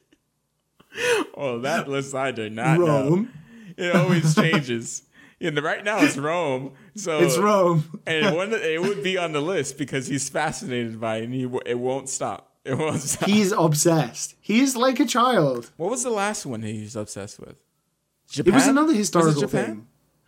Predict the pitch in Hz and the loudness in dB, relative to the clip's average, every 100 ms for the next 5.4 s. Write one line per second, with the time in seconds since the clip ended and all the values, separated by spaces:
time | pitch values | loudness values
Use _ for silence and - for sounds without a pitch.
0 | _ - 208 233 226 262 349 247 233 165 | _ -4 0 2 4 4 4 2 0 2
1 | 160 147 180 294 262 - 247 254 220 233 | 2 2 4 2 2 4 4 4 4 4
2 | 214 160 127 117 113 135 151 117 104 - | 4 2 2 -2 -2 0 0 0 -8 -14
3 | _ - 160 160 160 165 156 185 190 165 | _ 0 4 4 4 2 2 2 2 4
4 | 170 147 147 - - - 165 190 175 156 | 2 2 -2 -16 -20 -4 2 2 2 2
5 | 240 311 - - | 4 2 -2 -16